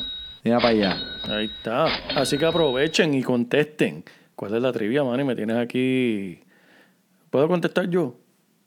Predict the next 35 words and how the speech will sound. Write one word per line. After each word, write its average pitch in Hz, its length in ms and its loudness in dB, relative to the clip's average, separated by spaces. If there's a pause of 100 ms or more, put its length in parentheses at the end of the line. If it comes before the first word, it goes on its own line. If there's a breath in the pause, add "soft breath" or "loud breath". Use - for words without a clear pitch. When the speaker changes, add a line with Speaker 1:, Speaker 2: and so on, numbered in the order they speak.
(200)
Speaker 1:
Tú 117 180 -2
no 131 140 -2
puedes 147 180 4
contestar, 160 600 0
Speaker 2:
Ah, 139 480 -2
Speaker 1:
porque 120 220 0
Speaker 2:
sí. 113 60 2
Speaker 1:
tú 123 360 0
se 139 80 0
supone 151 400 0
que 151 160 2
tú, 120 240 -4
sabes, 113 280 0
tú 175 280 2
nada 151 140 2
más 170 260 2
estás 165 380 2
al 175 40 0
lado 175 300 2
mío, 180 400 0
eso 156 400 0
se, 131 340 0
se 131 160 0
te 123 140 2
pega, 139 400 2
el 117 220 0
conocimiento 131 720 0
se 151 120 0
te 147 120 2
pega 156 300 2
como 135 220 2
osmosis 113 640 2
por 123 240 2
el 113 220 0
cerebro. 113 560 0